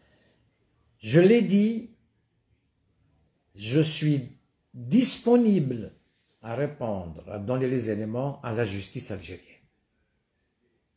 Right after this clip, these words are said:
Omar Brab m'appelait tous les soirs. J'ai emmené,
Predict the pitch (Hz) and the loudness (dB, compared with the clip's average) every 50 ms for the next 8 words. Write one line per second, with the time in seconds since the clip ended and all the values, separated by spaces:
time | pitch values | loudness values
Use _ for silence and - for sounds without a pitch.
0 | _ _ _ _ _ _ _ _ _ _ _ _ _ _ - - - 156 180 196 | _ _ _ _ _ _ _ _ _ _ _ _ _ _ -6 2 4 4 6 8
1 | 208 208 190 175 160 147 175 202 226 233 202 185 165 156 160 156 156 - 170 170 | 6 6 6 4 4 4 4 4 4 2 2 0 0 0 0 0 -2 -4 -2 0
2 | 202 196 - - - - 247 254 220 196 175 175 - - 127 110 101 87 78 78 | 0 -2 -2 -6 -4 -2 0 2 4 4 2 2 0 -2 -2 -2 -2 -4 -6 -10
3 | - - _ _ _ _ _ _ _ _ _ _ _ _ _ _ _ _ _ _ | -14 -20 _ _ _ _ _ _ _ _ _ _ _ _ _ _ _ _ _ _
4 | _ _ _ _ _ _ _ _ _ _ _ _ _ _ - - _ _ _ _ | _ _ _ _ _ _ _ _ _ _ _ _ _ _ -20 -20 _ _ _ _
5 | _ _ _ _ _ _ _ _ _ _ _ _ _ _ _ _ _ _ _ _ | _ _ _ _ _ _ _ _ _ _ _ _ _ _ _ _ _ _ _ _
6 | _ _ _ _ _ _ _ _ - 107 95 - 160 160 165 160 156 151 147 143 | _ _ _ _ _ _ _ _ -10 -4 2 4 6 8 8 6 6 4 4 2
7 | 143 139 - - - 180 190 196 190 185 175 180 180 175 165 160 147 123 - - | 0 -2 -6 -6 -2 0 2 2 2 2 2 2 2 2 2 2 0 -2 -6 -14
8 | _ | _